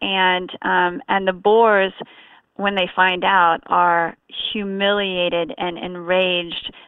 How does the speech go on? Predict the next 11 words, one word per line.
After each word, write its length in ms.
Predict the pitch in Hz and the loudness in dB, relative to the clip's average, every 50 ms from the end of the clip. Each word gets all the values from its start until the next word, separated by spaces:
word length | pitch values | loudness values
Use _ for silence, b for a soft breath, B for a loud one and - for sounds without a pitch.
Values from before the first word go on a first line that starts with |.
| B | B
that 140 | - 175 170 - | -4 -4 -2 0
anyone 640 | - 247 254 269 277 262 226 202 190 180 175 170 - - | 0 0 2 2 2 0 2 2 2 2 0 -2 -4 -6
would 160 | - 185 - | -6 -6 -6
escape, 360 | 170 - - - 180 170 - - | -6 -8 -8 -6 -6 -6 -2 -2
but 100 | - 175 | -2 -2
especially 800 | 175 - - - - 185 180 185 185 - 180 170 170 170 160 - - | -2 -4 -6 -4 0 0 0 0 -2 -6 -6 -6 -6 -6 -8 -8 -4
that 120 | 185 180 170 | -4 -4 -2
it 40 | |
would 160 | 160 165 170 175 | -2 -4 -6 -6
be 120 | 185 170 | -8 -8
Winston 420 | 160 160 170 165 - - - 170 | -6 -6 -8 -8 -8 -10 -12 -10